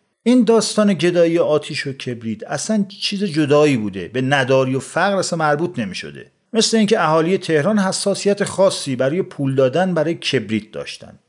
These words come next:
یه خرید زاید و بی‌معنی می‌دونستنش. هر شب مبلغی رو خرج عرق و شراب می‌کردن و لوتیگری می‌کردن،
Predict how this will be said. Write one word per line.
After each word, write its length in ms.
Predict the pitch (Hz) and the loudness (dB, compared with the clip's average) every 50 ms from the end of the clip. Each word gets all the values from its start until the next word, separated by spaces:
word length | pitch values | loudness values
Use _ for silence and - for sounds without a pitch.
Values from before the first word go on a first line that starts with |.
| _ _ _ _ - | _ _ _ _ -2
یه 100 | - - | 0 0
خرید 440 | - - - 190 180 202 214 196 214 | 0 0 0 0 2 0 0 0 -2
زاید 540 | 180 143 135 165 156 151 151 165 190 180 | -2 -2 0 2 2 4 4 2 2 2
و 60 | 202 170 | 0 -2
بی‌معنی 480 | 143 135 147 143 139 131 127 131 151 | -2 -4 -4 -2 0 0 0 0 0
می‌دونستنش. 920 | 151 131 104 107 101 95 90 - - - 85 80 80 - - - - - - _ _ _ _ - | -2 -2 -2 -4 -4 -6 -6 -10 -14 -16 -16 -16 -14 -12 -12 -12 -12 -16 -20 _ _ _ _ -4
هر 120 | 170 185 | -2 -2
شب 260 | 180 - - 202 190 156 | 0 2 2 2 2 2
مبلغی 440 | 165 165 160 147 147 156 165 151 165 | 0 0 0 2 2 2 2 2 0
رو 100 | 165 151 | -2 -2
خرج 300 | - - 151 151 139 131 | -2 0 0 0 0 0
عرق 340 | - 123 131 131 147 143 135 | -2 0 2 2 2 0 0
و 60 | 131 | -2
شراب 400 | - - 131 120 120 151 185 175 | -4 -2 0 2 4 4 2 2
می‌کردن 540 | 170 151 - 151 147 139 123 127 131 127 127 | -2 -6 -2 0 0 0 0 0 -4 -4 -6
و 60 | 123 | -6
لوتیگری 580 | 113 113 113 117 - 107 104 107 104 117 175 220 | -6 -6 -8 -8 -8 -6 -4 -2 0 0 2 2
می‌کردن، 540 | 220 202 - 196 196 175 185 185 175 151 | 0 2 2 2 2 2 0 -2 -2 -4